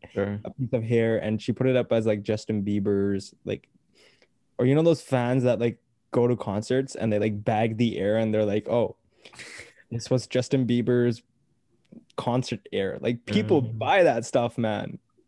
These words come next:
Speaker 1: We need to get in that business.
Speaker 2: <laughs>
Speaker 1: If it's profitable,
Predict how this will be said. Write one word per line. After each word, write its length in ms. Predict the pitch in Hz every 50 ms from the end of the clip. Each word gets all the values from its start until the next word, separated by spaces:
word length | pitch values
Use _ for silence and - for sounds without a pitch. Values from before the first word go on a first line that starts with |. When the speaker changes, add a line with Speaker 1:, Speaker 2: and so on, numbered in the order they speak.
| _ _ _ _ _
Speaker 1:
We 160 | - 123 120
need 120 | 113 101 92
to 80 | 90
get 160 | 87 85 87 85
in 120 | 87 87
that 180 | 85 85 87 90 -
business. 580 | 85 82 80 - - - - 92 92 95 - - -
Speaker 2:
<laughs> 40 | - - - - 240 202 - - 220 - - - 240 - - _ - - _ - - - _ _ _ _ _ _ _ _ _ - - - 127 123 - _
Speaker 1:
If 180 | - 110 101 113
it's 140 | 170 185 180
profitable, 840 | - - 120 104 117 135 - - 131 135 135 139 147 147 151 -